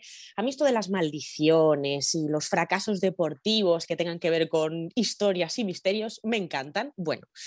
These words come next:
pues Bella Goodman era un señor que ya se murió hace muchos años, pero su maldición continúa. Bueno, Bela Goodman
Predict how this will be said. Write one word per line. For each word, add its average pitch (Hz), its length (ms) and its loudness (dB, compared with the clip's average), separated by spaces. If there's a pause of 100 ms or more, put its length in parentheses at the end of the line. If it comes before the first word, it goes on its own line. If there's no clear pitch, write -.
(320)
pues 311 160 6
Bella 392 180 6
Goodman 214 480 2
era 269 220 2
un 294 100 -6
señor 208 560 -2 (240)
que 151 280 -4
ya 143 140 -2
se 139 80 -8
murió 151 240 4
hace 131 360 0
muchos 175 340 0
años, 196 460 2 (320)
pero 254 380 4
su - 140 -4
maldición 220 580 -2
continúa. 151 640 0
Bueno, 165 280 2 (480)
Bela 311 300 4
Goodman 240 540 2